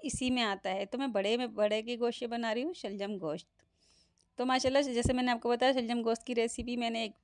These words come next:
और अपलोड कर रखी है, अब वहाँ जाकर देखिए। लेकिन ये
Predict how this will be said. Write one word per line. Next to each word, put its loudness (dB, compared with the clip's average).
और 4
अपलोड 4
कर 4
रखी 0
है, 2
अब -2
वहाँ 0
जाकर 2
देखिए। 0
लेकिन -4
ये 0